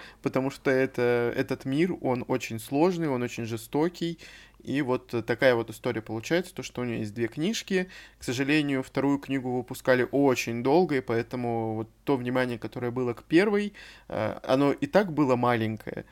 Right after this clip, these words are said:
но ещё и вторую затянули, и я сам ждал и уже забыл половину всего, что я прочитал там. Ну, в общем, мне показалась эта история реально интересной,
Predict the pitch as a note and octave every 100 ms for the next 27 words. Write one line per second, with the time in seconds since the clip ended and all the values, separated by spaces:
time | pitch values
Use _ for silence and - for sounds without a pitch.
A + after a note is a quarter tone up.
0 | - - - C3 B2+ A#2+ - A#2 C3 -
1 | F3 D3+ D3 - C#3+ C3 A#2 A2 A2 B2
2 | C#3 G#3+ F3+ C#3 B2+ B2 - A#2+ A#2+ A#2+
3 | A#2+ A#2 A2+ A#2 A2 A#2 D3 A3 F#3+ E3+
4 | D#3+ D#3 D3 - C3+ C3+ C#3 - B2 B2
5 | B2 A#2+ A2 - - D#3+ G#3+ F#3+ F3 F3
6 | - - - D3+ D3+ C#3 C#3 F#3+ E3+ C3+
7 | A#2+ D3+ C#3+ B2+ B2+ A#2+ D3 C3+ B2 B2
8 | B2+ A#2+ B2+ A#2+ A#2+ C#3 A3 - F#3 F#3